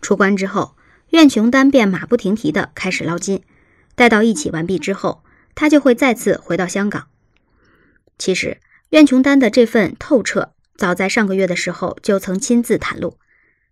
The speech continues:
据其介绍，只要在香港有那么一点名气的艺人，如果北上捞金，那么不但会获得诸多关注，还会拥有源源不断的财富。虽然此话听起来让人感到不舒服，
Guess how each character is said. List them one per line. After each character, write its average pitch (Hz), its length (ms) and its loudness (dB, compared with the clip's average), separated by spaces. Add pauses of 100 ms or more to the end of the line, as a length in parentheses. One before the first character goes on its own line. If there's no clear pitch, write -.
据 240 140 2
其 180 160 -6
介 185 160 -2
绍， - 260 -6 (480)
只 - 120 4
要 285 180 6
在 214 160 2
香 262 220 2
港 175 260 0
有 185 160 -2
那 220 80 2
么 220 140 2
一 226 100 -2
点 196 200 -4
名 170 180 -6
气 202 160 -4
的 180 80 -4
艺 175 140 -4
人， - 200 -10 (460)
如 240 140 4
果 277 140 6
北 - 180 -2
上 196 220 -4
捞 208 140 0
金， 220 320 0 (720)
那 247 100 2
么 196 160 4
不 196 160 -4
但 233 180 2
会 208 220 0
获 226 240 2
得 156 160 0
诸 - 160 -2
多 226 160 6
关 247 240 2
注， - 260 -2 (280)
还 240 180 2
会 269 160 6
拥 285 180 8
有 254 260 2
源 180 160 -2
源 240 180 2
不 170 120 -6
断 240 200 2
的 131 80 -6
财 - 180 -10
富。 - 280 -6 (720)
虽 202 220 2
然 156 160 -8 (220)
此 - 160 -2
话 220 180 -2
听 262 220 2
起 208 120 -2
来 170 220 -6
让 208 160 0
人 190 100 -2
感 - 160 -8
到 170 120 -8
不 - 100 -14
舒 196 220 -4
服， - 220 -14